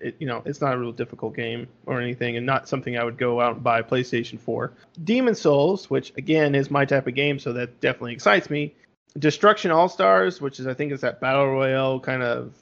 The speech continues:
team versus team thing they showed off a while back that didn't look interesting.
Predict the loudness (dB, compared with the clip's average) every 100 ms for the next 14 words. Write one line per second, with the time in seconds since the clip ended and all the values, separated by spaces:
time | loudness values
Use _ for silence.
0 | _ -4 -2 -2 -6 -8 -10 -6 -4 -4
1 | -2 0 0 0 0 4 4 4 2 4
2 | 2 2 -2 -4 -4 -6 -6 -4 -2 -4
3 | -6 -8